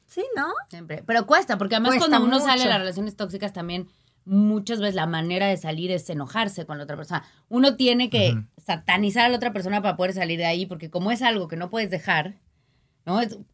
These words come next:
Speaker 2: es como, como las drogas, como la gente que no puede dejar las drogas o el alcohol, lo que sea, no pueden. Saben que les hace daño, pero no pueden, pero no pueden. Y la única manera es ver el daño que eso te hace,
Speaker 3: Pero
Speaker 2: ¿no?
Speaker 3: eso yo creo que es muy difícil porque la línea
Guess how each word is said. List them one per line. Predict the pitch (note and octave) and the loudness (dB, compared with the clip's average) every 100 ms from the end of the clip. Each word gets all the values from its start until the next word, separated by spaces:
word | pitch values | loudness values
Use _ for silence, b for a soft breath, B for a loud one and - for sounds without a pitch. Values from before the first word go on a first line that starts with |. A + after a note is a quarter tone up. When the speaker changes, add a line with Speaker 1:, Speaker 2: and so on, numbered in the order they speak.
| - | -6
Speaker 2:
es | C4 | -4
como, | F#4 F#4+ D4+ B3+ G#3 G3+ | 2 4 4 4 2 0
como | F#3+ F3 | -2 -2
las | E3 | -2
drogas, | G#3+ A#3 C3+ - _ | 0 0 0 -16 _
como | - D#3+ | -14 -8
la | C#3+ | -6
gente | A3 A#3 | -2 -2
que | A3+ | -2
no | G#3+ G#3 | -2 -2
puede | G#3+ | -2
dejar | G3 F#3 | 0 -2
las | F#3+ | -2
drogas | F3+ F3+ E3+ D3+ | 0 0 0 -4
o | D#3+ | -6
el | C3 | -8
alcohol, | C3+ C3 E3+ D#3 | -8 -6 -6 -6
lo | C3 | -10
que | |
sea, | - | -18
no | B2+ D#3+ D#3+ | -14 -12 -4
pueden. | F3 C3+ | -2 -2
Saben | F3+ G3+ G3 | 0 -2 0
que | G3 | -2
les | F3+ D#3+ | -2 -4
hace | E3+ G3+ | -6 -2
daño, | A3+ D4 C4 | -2 -2 -4
pero | F3 | -8
no | D#3 | -8
pueden, | D#3 C3 C3+ | -8 -10 -10
pero | C#3+ | -14
no | D3 | -12
pueden. | C3+ F#2+ B2 _ _ - | -12 -14 -16 _ _ -8
Y | F3 | 2
la | F#3 | 4
única | B3 C#4 | 4 2
manera | G#3 F3 G#3 | 0 0 -2
es | G3+ | 0
ver | F#3 | 2
el | G3 G3 | 2 2
daño | F#3 G3 A3 B3 A3 | 2 2 2 -2 -2
que | F3+ | -4
eso | E3+ G3+ | -4 -8
te | F3+ | -4
hace, | D3 B2+ B2+ _ | -4 -6 -14 _
Speaker 3:
Pero | - E3+ | -2 0
Speaker 2:
¿no? | |
Speaker 3:
eso | G3+ F3+ | 0 0
yo | F#3+ | -2
creo | G#3+ | -2
que | G#3+ | -2
es | G3+ | 2
muy | G#3 G#3 | 4 4
difícil | G3 G3 F3+ G3 | 2 0 -2 0
porque | E3+ C3+ D3+ | -2 0 0
la | C#3 | 2
línea | C#3+ D#3+ E3+ F3+ F3+ - | 2 0 0 0 0 -2